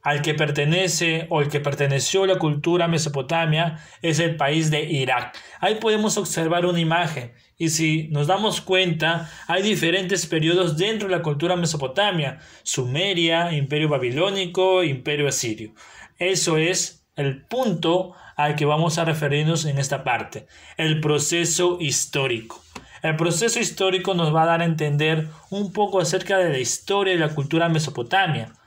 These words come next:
Tenemos periodos, o también conocido como fases. Tenemos cuatro fases. Vamos a hablar de cada una de ellas, ¿ok? Empezamos con el primer punto, o la primera fase,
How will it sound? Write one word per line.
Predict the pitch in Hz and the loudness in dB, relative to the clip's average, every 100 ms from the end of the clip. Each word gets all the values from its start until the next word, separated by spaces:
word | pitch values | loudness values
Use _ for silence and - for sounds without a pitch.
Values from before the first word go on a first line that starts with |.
| - - | -18 -4
Tenemos | 143 156 165 160 | 0 2 2 0
periodos, | 147 135 156 165 165 - - | -2 0 2 2 0 -4 -4
o | 151 | 0
también | 147 156 | 2 2
conocido | 160 - 147 151 | 2 2 0 0
como | 131 117 | -2 -4
fases. | - 147 123 117 110 - - - - | 0 0 0 -4 -8 -14 -20 -20 -4
Tenemos | 170 208 220 214 | 0 2 2 0
cuatro | - 220 233 233 185 | 0 4 4 2 -2
fases. | 135 110 - 127 | -2 -2 -2 -2
Vamos | 160 175 | -2 0
a | |
hablar | 165 170 | 2 2
de | 170 160 | 0 0
cada | 175 170 170 | 0 2 4
una | 156 | 2
de | 135 117 | 2 0
ellas, | 104 104 - - - | -2 -4 -8 -10 -10
¿ok? | 123 214 233 - - - - | -4 -2 -2 -8 -18 -16 -4
Empezamos | 180 180 220 226 220 | 0 2 2 0 0
con | 196 | 2
el | 170 | 2
primer | 170 180 196 - | 2 2 0 0
punto, | 226 202 170 160 | 0 0 2 2
o | |
la | 151 | 2
primera | 147 156 170 170 | 2 2 2 2
fase, | 214 - - 123 | 0 0 -2 -6